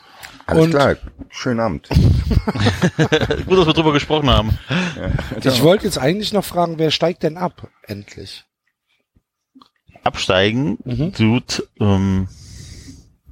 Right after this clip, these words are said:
Speaker 1: Augsburg, Bremen und Leverkusen.
Speaker 2: Wow.
Speaker 3: Augsburg,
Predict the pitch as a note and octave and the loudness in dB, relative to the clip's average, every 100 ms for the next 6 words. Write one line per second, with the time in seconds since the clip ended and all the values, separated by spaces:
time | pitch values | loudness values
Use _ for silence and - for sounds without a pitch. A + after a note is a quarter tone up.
0 | - _ _ - - - F#2 - - A2 | -20 _ _ -20 -20 -2 0 0 0 0
1 | - C#2+ F2 G2+ E2+ D2 D2+ D2+ D2+ - | 0 0 2 4 2 0 0 2 0 -2
2 | A#1+ G#1+ - _ _ _ - F#2+ F#2 F#2 | -10 -12 -20 _ _ _ -2 2 2 0
3 | - - - - - - - _ _ - | -4 -8 -10 -14 -20 -20 -20 _ _ -20
4 | _ _ - - - - | _ _ -14 -14 -18 -20